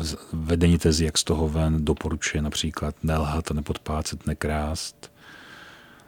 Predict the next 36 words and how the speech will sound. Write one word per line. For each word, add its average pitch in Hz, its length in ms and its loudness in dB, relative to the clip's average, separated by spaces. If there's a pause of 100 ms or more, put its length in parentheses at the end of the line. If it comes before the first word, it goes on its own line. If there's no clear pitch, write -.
(240)
osvojit 85 440 2
si - 100 -2
znovu 80 220 2
schopnost 78 440 -2
slavit 73 280 0
svátky, 80 840 -4
svobodně 80 400 2
myslet 76 400 0
a 73 40 -2
svobodně 73 460 -2
mluvit, 76 480 -2
zod-, 78 160 -4 (420)
přijmout 82 380 0
zodpovědnost 80 600 -2
za 80 60 -4
věci 76 240 -4
veřejné, 80 640 -2 (460)
mít 80 220 2
radost 76 260 2
ze 76 80 -2
štěstí - 380 -2
druhých 78 420 -2
a - 60 -10
tak - 200 -10
dále, 76 300 0
a 76 40 -2
tak 76 180 -6
dále. 78 300 0 (160)
Ono 80 220 0
jsou - 220 -2
to, 80 180 -2 (500)
dohromady 78 340 -2
jsou 82 160 -2
to 80 100 2
dvě 78 160 2
stránky. 71 640 -4